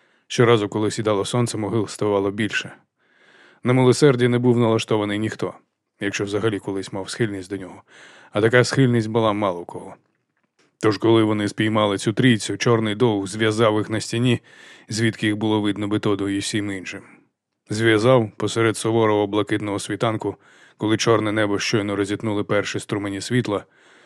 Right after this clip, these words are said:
облив їх усіх олією і підпалив. Одного за одним,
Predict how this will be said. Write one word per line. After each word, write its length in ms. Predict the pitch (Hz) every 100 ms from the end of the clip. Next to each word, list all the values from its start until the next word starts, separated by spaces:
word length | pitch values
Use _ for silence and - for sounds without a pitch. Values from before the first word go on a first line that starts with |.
| _
облив 340 | - 113 127 117
їх 240 | 107 101
усіх 340 | 110 - 113 110
олією 560 | 110 120 110 101 92 - _ -
і 80 | 101
підпалив. 520 | 107 98 101 98 87 _ _ _ _ _ _ _ _ _ _
Одного 360 | - 113 113 127
за 120 | 120
одним, 420 | 120 101 90 87